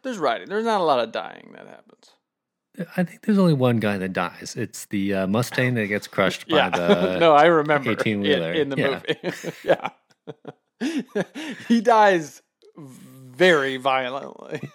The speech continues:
Speaker 1: <laughs>
Speaker 2: True, true.
Speaker 1: Um, <clears throat> all right. Well, before we
Speaker 2: Uh,
Speaker 1: get in, yeah, go ahead. Sorry. Sorry,
Speaker 2: No,
Speaker 1: sorry, sorry,
Speaker 2: you,
Speaker 1: sorry.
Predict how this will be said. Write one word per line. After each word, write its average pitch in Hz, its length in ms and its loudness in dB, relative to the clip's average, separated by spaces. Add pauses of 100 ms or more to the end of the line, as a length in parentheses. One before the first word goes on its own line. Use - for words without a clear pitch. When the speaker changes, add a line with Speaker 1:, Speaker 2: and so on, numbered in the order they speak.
(720)
Speaker 1:
<laughs> 165 40 -10 (1700)
Speaker 2:
True, 110 240 0
true. 113 320 -4 (580)
Speaker 1:
Um, 139 680 -8 (320)
<clears throat> - 0 - (600)
all 254 120 -2
right. 180 180 -4 (1120)
Well, 156 160 2
before 196 360 4
we - 80 4
Speaker 2:
Uh, - 40 2
Speaker 1:
get 202 160 -2
in, 165 120 -10 (160)
yeah, 147 260 2
go 131 120 2
ahead. 117 300 -4
Sorry. - 220 -14 (420)
Sorry, 120 260 -10
Speaker 2:
No, 127 140 -4
Speaker 1:
sorry, - 140 -18
sorry, 127 180 -10
Speaker 2:
you, 143 60 -16
Speaker 1:
sorry. - 160 -20